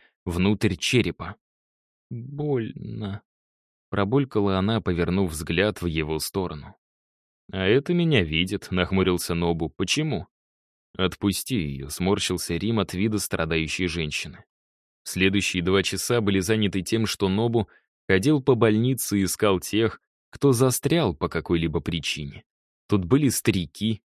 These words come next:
молодые, дети, женщины, мужчины.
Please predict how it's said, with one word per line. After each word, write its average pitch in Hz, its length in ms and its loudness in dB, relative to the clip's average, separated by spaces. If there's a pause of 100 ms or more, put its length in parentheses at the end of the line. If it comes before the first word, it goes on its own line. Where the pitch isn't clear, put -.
(200)
молодые, 90 760 0 (240)
дети, 85 600 0
женщины, 85 640 0
мужчины. 95 600 -2